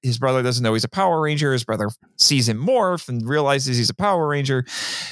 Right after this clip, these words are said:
And when he gets the nightmare collar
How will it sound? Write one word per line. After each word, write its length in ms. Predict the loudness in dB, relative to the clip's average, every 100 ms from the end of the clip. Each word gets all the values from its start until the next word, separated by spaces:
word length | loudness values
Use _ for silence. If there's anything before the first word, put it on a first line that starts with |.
| -6
And 140 | -2 0
when 200 | 2 2
he 300 | 4 4 2
gets 460 | 2 2 2 0 -2 _ -20 _
the 80 | -2
nightmare 500 | 0 0 0 0 0
collar 640 | -2 0 0 2 2 0